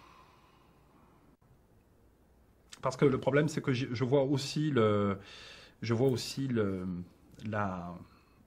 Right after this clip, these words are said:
la, la rencontre, le, je ne sais pas comment vous dire ça, mais je vois aussi le, le, le, le,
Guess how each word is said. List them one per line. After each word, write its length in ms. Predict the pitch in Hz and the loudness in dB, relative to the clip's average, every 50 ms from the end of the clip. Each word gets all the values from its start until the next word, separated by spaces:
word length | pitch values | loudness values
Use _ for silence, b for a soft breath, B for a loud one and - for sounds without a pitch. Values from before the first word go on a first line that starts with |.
| - - - - - - - - - | -20 -20 -20 -20 -20 -20 -18 -14 -6
la, 240 | 104 110 113 95 107 | -4 -2 -2 -2 -2
la 120 | 113 107 101 | -4 -6 -6
rencontre, 600 | 95 101 110 117 110 - 127 117 110 101 - - - - | -4 -2 -2 -2 -2 -2 -2 -4 -4 -4 -8 -14 -14 -10
le, 560 | 98 110 110 110 107 104 101 98 98 98 92 92 95 95 80 87 87 90 - - _ _ _ _ b b b b b b b b b b _ _ _ _ _ _ _ _ - - - | -8 -6 -6 -4 -4 -4 -4 -6 -6 -8 -8 -10 -10 -12 -12 -14 -16 -18 -20 -20 _ _ _ _ b b b b b b b b b b _ _ _ _ _ _ _ _ -20 -20 -20
je 380 | - - - - - - - - | -20 -20 -20 -20 -20 -20 -20 -12
ne 40 | |
sais 100 | - - | -10 -2
pas 100 | 117 135 | -2 0
comment 200 | 123 117 113 113 | 0 2 2 2
vous 120 | 110 110 110 | 4 2 2
dire 140 | 117 143 139 | 0 0 -2
ça, 280 | - - 123 101 95 98 | 0 0 0 2 2 0
mais 180 | 104 104 101 | 0 -2 -2
je 120 | 101 101 113 | -4 -4 -6
vois 180 | 101 110 127 | -4 -2 -2
aussi 300 | 117 110 107 - - 147 | -2 -4 -4 -2 0 2
le, 240 | 117 110 107 104 104 | 2 2 2 2 2
le, 220 | 104 101 101 98 | 2 0 0 -2
le, 220 | 95 95 95 90 90 | -2 -4 -4 -4 -4
le, 360 | 90 87 82 82 80 78 73 | -4 -6 -6 -8 -10 -12 -14